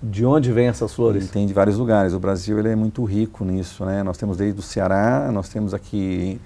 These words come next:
Speaker 2: próximo da gente, aqui no pé do, do, do aeroporto de,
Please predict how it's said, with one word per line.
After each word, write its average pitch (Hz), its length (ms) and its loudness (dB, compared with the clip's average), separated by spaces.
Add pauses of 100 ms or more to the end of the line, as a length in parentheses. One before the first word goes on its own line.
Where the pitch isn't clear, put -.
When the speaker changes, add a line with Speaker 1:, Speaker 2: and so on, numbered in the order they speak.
(400)
Speaker 2:
próximo 107 420 4
da 101 120 2
gente, 98 400 -2
aqui 107 400 0
no 98 260 -2
pé 110 320 6
do, 117 180 2
do, 107 140 -2
do 101 220 -4
aeroporto 110 580 2
de, 98 140 -4